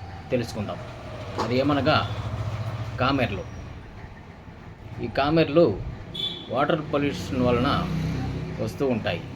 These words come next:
అలాగే వైరల్ ఇన్ఫెక్షన్స్ వలన వస్తూ ఉంటాయి. అయితే దీనిని తగ్గించుకోవటానికి అద్భుతమైన మూలిక, మనం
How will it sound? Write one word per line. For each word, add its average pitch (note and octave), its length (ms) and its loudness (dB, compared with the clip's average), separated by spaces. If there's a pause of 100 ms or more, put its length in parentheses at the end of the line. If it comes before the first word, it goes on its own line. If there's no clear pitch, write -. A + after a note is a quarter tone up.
(220)
అలాగే B2+ 420 2 (1200)
వైరల్ C#3+ 280 6
ఇన్ఫెక్షన్స్ B2 580 -2
వలన A#2 260 2 (760)
వస్తూ A#2 220 2
ఉంటాయి. G#2 280 0 (1800)
అయితే C#3 420 10 (600)
దీనిని C#3 320 4
తగ్గించుకోవటానికి C#3 1080 4 (720)
అద్భుతమైన C3 800 6 (1800)
మూలిక, C3+ 340 2 (880)
మనం A#2 320 0